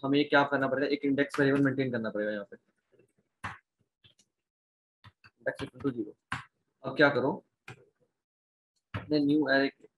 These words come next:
index पे रख दो array of i की जो value है उसको रख दो, मतलब array के last index पे जो value पड़ी है उसको अपने, अ, new array के पहले index पे रखो। उसके बाद क्या करो, index को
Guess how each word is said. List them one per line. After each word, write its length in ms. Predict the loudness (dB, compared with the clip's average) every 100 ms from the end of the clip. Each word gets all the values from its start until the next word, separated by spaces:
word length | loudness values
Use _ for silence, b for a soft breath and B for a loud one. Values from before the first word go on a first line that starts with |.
| _ _ _ -14 -14 -16 _ _ _ _ 0
index 420 | 4 6 4 2
पे 80 | -6 -8 -10 _ _ _ _ _ _ _ _ _ _ _ _ -6
रख 80 | -6
दो 300 | -2 -2 -2 -4 0
array 260 | 2 2 2
of 100 | -2 -8 _ _ _ _ 2
i 160 | 2 4
की 80 |
जो 120 | 2 4
value 260 | 4 2
है 60 | -2
उसको 280 | -4 0 0
रख 120 | 2
दो, 120 | -2
मतलब 240 | -4 0
array 220 | 4 4 2
के 300 | 0 -4 -6 -2
last 220 | -2 0
index 220 | 0 0
पे 80 | 2
जो 80 | 2
value 220 | 4 2
पड़ी 240 | 2 2
है 60 | 0
उसको 440 | -4 -4 -2 -2 -6 _ _ _ -2
अपने, 360 | 2 4 4 2 -2 _ _ -2
अ, 200 | 4 6
new 200 | 8 6
array 280 | 6 6 4
के 340 | 2 -2 -4 _ _ _ _ _ 0
पहले 180 | 2
index 180 | 4 0
पे 100 | 0
रखो। 200 | 0 -2
उसके 260 | -8 -2 2
बाद 120 | 2
क्या 100 | 2
करो, 200 | 0 2
index 260 | 2 0 -2
को 300 | -2 -2